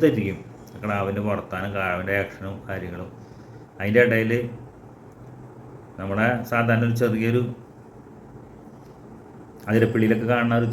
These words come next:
ചെറിയൊരു സ്ഥലങ്ങളിൽ വെള്ളം പോകുന്ന സ്ഥലം, അതിൻ്റെ ഉള്ളിലൊരു അതിനേക്കാളും വലിയൊരു മുതല.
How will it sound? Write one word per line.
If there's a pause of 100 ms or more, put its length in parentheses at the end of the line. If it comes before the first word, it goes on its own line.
ചെറിയൊരു (300)
സ്ഥലങ്ങളിൽ
വെള്ളം
പോകുന്ന
സ്ഥലം,
അതിൻ്റെ
ഉള്ളിലൊരു (640)
അതിനേക്കാളും
വലിയൊരു (1080)
മുതല.